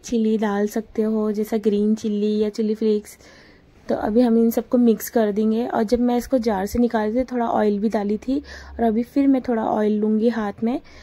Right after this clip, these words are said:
और अभी हमें इनकी कोटिंग करना है, मतलब आइसक्रीम टाइप में हमें बनाना है ना ये, जैसा हम कैंडी आइस कैसा खाते हैं उस तरह से। तो कुल्फ़ी बनाना है हमें, कुल्फ़ी को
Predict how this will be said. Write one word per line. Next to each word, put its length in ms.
और 180
अभी 220
हमें 300
इनकी 520
कोटिंग 580
करना 380
है, 300
मतलब 400
आइसक्रीम 680
टाइप 280
में 100
हमें 260
बनाना 380
है 160
ना 80
ये, 280
जैसा 300
हम 260
कैंडी 340
आइस 280
कैसा 260
खाते 300
हैं 120
उस 260
तरह 260
से। 240
तो 60
कुल्फ़ी 300
बनाना 340
है 200
हमें, 320
कुल्फ़ी 400
को 140